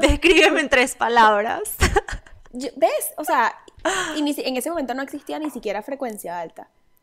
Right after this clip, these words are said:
Speaker 1: No, no
Speaker 2: Y eso es
Speaker 1: existía.
Speaker 2: algo que yo he hecho desde hace mucho tiempo porque eso te hace darte cuenta de cuál es tu máscara predominante. O de repente si te dicen, "Descríbeme en tres palabras", bueno, dale, yo te describo en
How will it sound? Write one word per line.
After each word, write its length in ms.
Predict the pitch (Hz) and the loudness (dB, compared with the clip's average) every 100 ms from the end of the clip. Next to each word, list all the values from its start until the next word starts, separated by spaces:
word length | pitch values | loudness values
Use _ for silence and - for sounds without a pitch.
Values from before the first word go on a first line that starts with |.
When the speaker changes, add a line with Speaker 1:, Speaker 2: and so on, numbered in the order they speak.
| _ - | _ -12
Speaker 1:
No, 300 | 190 170 156 | -10 -8 -6
no 60 | |
Speaker 2:
Y 40 | 240 | -6
eso 140 | 262 | -2
es 60 | 294 | -2
Speaker 1:
existía. 40 | |
Speaker 2:
algo 160 | 302 320 | -2 -2
que 100 | 269 | -4
yo 80 | |
he 40 | 226 | -4
hecho 140 | 220 | -6
desde 120 | 277 262 | -8 -8
hace 160 | 220 | -10
mucho 240 | 240 247 262 | -10 -8 -8
tiempo 240 | 277 277 | -6 -6
porque 260 | 285 247 214 - | -6 -4 -4 -6
eso 220 | 233 233 269 | -10 -10 -10
te 100 | 294 | -10
hace 180 | 285 | -8
darte 300 | 285 269 277 | -6 -6 -8
cuenta 300 | 277 269 262 277 | -12 -10 -8 -10
de 60 | - | -8
cuál 240 | 226 214 | -4 -4
es 120 | 220 | -6
tu 140 | - 262 | -12 -10
máscara 500 | 254 - 262 262 262 | -10 -10 -8 -8 -6
predominante. 1000 | 247 220 202 196 196 185 180 180 254 - _ _ _ _ _ _ _ _ _ _ | -6 -6 -8 -12 -12 -12 -12 -10 -10 -10 _ _ _ _ _ _ _ _ _ _
O 140 | 269 | 2
de 120 | 262 262 | 2 2
repente 340 | 247 240 247 | -2 -4 -6
si 140 | 311 | -8
te 100 | 269 | -8
dicen, 500 | 247 240 - 254 247 - | -8 -8 -8 -10 -10 -10
"Descríbeme 440 | 240 - 254 277 294 | -12 -10 -8 -6 -8
en 60 | |
tres 140 | 247 - | -8 -6
palabras", 400 | 262 233 208 214 | -2 -2 -4 -6
bueno, 200 | 220 208 | -6 -6
dale, 160 | 202 | -8
yo 100 | 196 | -10
te 100 | - | -10
describo 460 | 233 - 220 214 220 | -12 -12 -10 -10 -8
en 220 | 226 220 | -10 -14